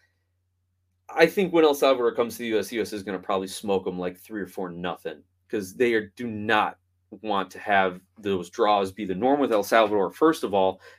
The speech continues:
Secondly, they just wanna say, "Hey, when you play in a legit field with legit talent, this is what happens," okay? Um, that Ethan Horvath mistake, did he get stuck in the mud? Do you guys think he was stuck in the mud? Do you think he misread it?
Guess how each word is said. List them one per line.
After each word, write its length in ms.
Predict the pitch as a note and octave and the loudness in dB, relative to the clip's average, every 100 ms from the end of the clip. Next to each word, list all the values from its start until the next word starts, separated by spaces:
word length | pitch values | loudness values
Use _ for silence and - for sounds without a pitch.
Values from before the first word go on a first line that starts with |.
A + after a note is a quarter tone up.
| _ | _
Secondly, 480 | - D4 C#4+ A3+ G#3 | 6 6 8 4 4
they 140 | F#3+ | 4
just 160 | F#3+ F#3+ | 2 2
wanna 140 | F#3+ | 0
say, 140 | D#3 D3+ | 2 2
"Hey, 120 | B2 | 2
when 120 | A#2 | 0
you 100 | D3 | -4
play 300 | E3 A#3 G#3 | 0 4 6
in 80 | F3 | 4
a 60 | C#3 | 2
legit 500 | A#2+ G#2 A2 D3+ - | -2 -6 0 0 0
field 460 | - B2+ D3 C#3+ | -4 0 2 0
with 140 | A#2 G#2+ | -6 -6
legit 340 | A2+ A#2 C#3 | -8 -4 -4
talent, 380 | C3+ C3+ C#3 A#2+ | -2 -2 -2 -4
this 120 | A2+ | -8
is 140 | A2+ G#2 | -6 -6
what 100 | F#2+ | -6
happens," 520 | D#2 - - - - | -6 -12 -18 -20 -20
okay? 280 | _ D#3 G3 - - - - | _ 0 0 -6 -20 -20 -4
Um, 480 | B2+ B2+ B2 A#2 G#2+ _ _ _ | 0 2 2 -2 -8 _ _ _
that 300 | B2 C#3+ D#3 | 0 2 4
Ethan 320 | F3 F#3+ E3 | 0 -2 -4
Horvath 640 | C3+ C#3 D#3+ F3+ F3+ F3+ - _ _ _ | 0 4 6 6 2 0 -6 _ _ _
mistake, 840 | C#3 C3 - - C#3 E3+ F#3 _ _ | -6 -6 -8 0 4 4 2 _ _
did 120 | C#3 | -4
he 140 | C3+ | -4
get 240 | G#3+ B3+ C4+ | -4 -2 -2
stuck 400 | - - F3 G3 | -6 -2 -2 2
in 80 | A3+ | 0
the 80 | |
mud? 400 | A#3 A#3+ B3+ C4+ | 2 0 0 -4
Do 100 | - | -12
you 120 | C#3 G3 | -6 4
guys 240 | A#3+ A3+ | 4 4
think 200 | A#3 A#3 | 0 -2
he 140 | - | -4
was 180 | A3+ G3 | -4 -4
stuck 340 | - - F#3 G3 | -4 0 0 0
in 60 | |
the 80 | F3+ | -2
mud? 380 | C3+ E3 A3+ A3+ - - _ | 2 6 6 4 -12 -20 _
Do 80 | E3+ | -6
you 60 | |
think 200 | F3 A3 | -2 -4
he 140 | G3 F#3 | -2 -4
misread 580 | D3 E3+ C#3 A#2 C#3+ | 0 -2 -2 2 6
it? 180 | G3 A#3 | 10 8